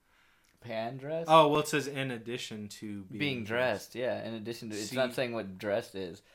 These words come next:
Speaker 2: Okay. Go to,
Speaker 1: Um,
Speaker 2: click on fish, uh, dash cooks info there on that, on the one that you just, uh,
Speaker 1: This.
Speaker 2: no, the one you just
Speaker 1: Oh,
Speaker 2: opened.
Speaker 1: fish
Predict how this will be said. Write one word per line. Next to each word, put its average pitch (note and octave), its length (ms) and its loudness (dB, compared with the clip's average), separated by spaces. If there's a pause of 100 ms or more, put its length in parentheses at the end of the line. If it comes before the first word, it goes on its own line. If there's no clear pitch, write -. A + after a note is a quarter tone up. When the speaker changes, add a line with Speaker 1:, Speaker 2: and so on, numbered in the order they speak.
Speaker 2:
Okay. A2 420 -8 (460)
Go C#3+ 180 2
to, A#2+ 400 -2
Speaker 1:
Um, F#2+ 280 -4
Speaker 2:
click C#3 280 -2
on A#2+ 300 -4
fish, - 600 -8
uh, G#2 260 -8 (360)
dash G#2 500 -8
cooks - 380 -14
info G#2 400 -14
there G2+ 240 -14
on G2+ 160 -12
that, G2+ 220 -14 (580)
on A2+ 180 -10
the A2 80 -10
one A2 280 -6
that G#2+ 140 -8
you G#2+ 160 -8
just, G#2 360 -6
uh, F#2+ 300 -8 (400)
Speaker 1:
This. - 420 -8 (160)
Speaker 2:
no, A2+ 240 -6
the G2 80 -6
one A2 160 -6
you G#2+ 80 -6
just G2+ 100 -2
Speaker 1:
Oh, C3 120 6
Speaker 2:
opened. G2+ 160 -8
Speaker 1:
fish C3 340 -6